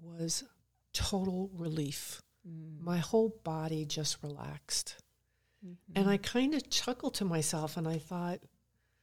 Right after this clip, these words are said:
Speaker 1: "Why did I make such a big deal about this?"
Speaker 2: Mm.
Speaker 1: I, I, I don't know, but I did, and I've done this before in the past. This isn't
Speaker 2: Mm-hmm.
Speaker 1: the first <laughs> time.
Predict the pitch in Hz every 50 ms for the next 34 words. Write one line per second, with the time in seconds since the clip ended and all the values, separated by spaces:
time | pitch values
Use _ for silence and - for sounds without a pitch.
0 | _ _ _ _ _ _ _ - - 170 190 220 233 240 220 208 190 180 180 175
1 | - - - - - - 160 - 180 180 170 160 - 156 160 175 180 180 151 147
2 | 120 123 131 - - 175 147 147 - - - - - - - _ _ _ _ _
3 | - 226 214 208 196 185 180 180 185 _ _ _ _ _ _ _ _ _ _ _
4 | - 160 160 160 180 185 - - - 165 170 147 - 175 160 165 190 180 185 -
5 | 170 170 165 156 160 175 175 165 156 151 147 147 143 151 160 151 151 165 165 -
6 | - 170 156 151 151 151 143 143 147 170 165 165 160 156 147 - - 165 147 147
7 | - 151 147 147 147 139 139 143 - 156 139 - - 143 - - - 143 233 220
8 | 202 151 156 160 254 240 - - - - 151 147 147 - - - - - - 143
9 | - - - - 143